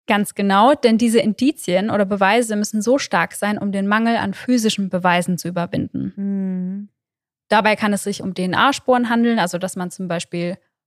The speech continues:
Speaker 1: Blutsflecken irgendwo findet, aber auch eben um forensische Spuren, wie in unserem Fall, da gab es ja ganz, ganz viele.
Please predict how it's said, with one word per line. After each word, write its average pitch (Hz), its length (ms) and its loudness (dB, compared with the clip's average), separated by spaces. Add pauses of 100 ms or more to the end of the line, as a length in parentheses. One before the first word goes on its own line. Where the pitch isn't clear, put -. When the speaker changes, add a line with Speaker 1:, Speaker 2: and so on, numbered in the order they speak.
(180)
Speaker 1:
Blutsflecken 240 760 0
irgendwo 226 400 2
findet, 233 480 2
aber 226 320 4
auch 226 160 0
eben 220 160 0
um 202 140 -4
forensische 202 640 0
Spuren, 208 640 0
wie 185 100 -2
in 175 80 -2
unserem 175 320 0
Fall, 185 180 -2
da 196 120 0
gab 175 180 -4
es - 100 -12
ja 170 80 -4
ganz, 175 240 -6
ganz 175 220 -8
viele. 226 420 -2